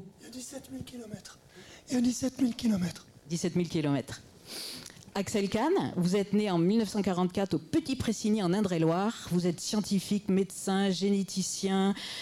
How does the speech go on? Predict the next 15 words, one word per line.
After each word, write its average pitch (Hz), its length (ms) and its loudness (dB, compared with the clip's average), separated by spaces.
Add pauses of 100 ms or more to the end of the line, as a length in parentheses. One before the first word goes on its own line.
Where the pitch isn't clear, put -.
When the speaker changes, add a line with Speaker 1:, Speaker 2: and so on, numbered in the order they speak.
(240)
Speaker 2:
Vous 165 80 0
avez 175 80 4
été 175 160 2
membre 202 300 4
du 180 100 0
Comité 185 400 2
consultatif 175 680 0
national 170 420 2
d'éthique 214 540 0 (240)
et 202 80 4
vous 180 140 4
êtes 180 180 0
marcheur 240 720 2
depuis 202 380 2
l'enfance. 175 720 -2